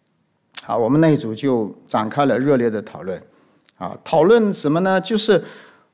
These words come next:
我们在寻求神旨意的时候，能不能抽签？啊，那有的弟兄姊妹就说：“啊，使徒都可以用，我们也可以用。”啊，有一个弟兄说什么呢？他说，他说：“我常常就是用抽签来决定事情的。”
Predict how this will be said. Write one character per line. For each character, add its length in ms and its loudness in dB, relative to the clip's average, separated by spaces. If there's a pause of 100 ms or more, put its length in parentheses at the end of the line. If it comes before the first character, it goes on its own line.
(140)
我 220 4
们 200 4
在 180 2
寻 320 0
求 180 4
神 220 2
旨 220 -4
意 100 0
的 100 -2
时 160 -4
候， 320 0 (440)
能 200 2
不 60 6
能 160 4
抽 160 0
签？ 560 -2 (680)
啊， 200 -8 (520)
那 160 0
有 180 2
的 180 2 (640)
弟 80 0
兄 180 0
姊 120 -4
妹 100 2
就 140 -2
说 240 -4
：“啊， 240 -4
使 260 -2
徒 160 0
都 160 2
可 160 -2
以 140 2
用， 200 2 (120)
我 240 2
们 180 2
也 80 4
可 160 -4
以 80 -4
用。” 180 -6 (600)
啊， 160 -18
有 160 -2
一 20 0
个 100 0
弟 140 0
兄 160 0
说 180 0
什 140 0
么 80 2
呢？ 260 2
他 80 -2
说， 160 -2 (460)
他 100 -2
说 140 2
：“我 140 6
常 240 2
常 180 2
就 160 2
是 120 0
用 140 4
抽 240 4
签 240 0
来 140 0
决 160 -6
定 180 -4
事 160 -8
情 220 -14
的。” 140 -20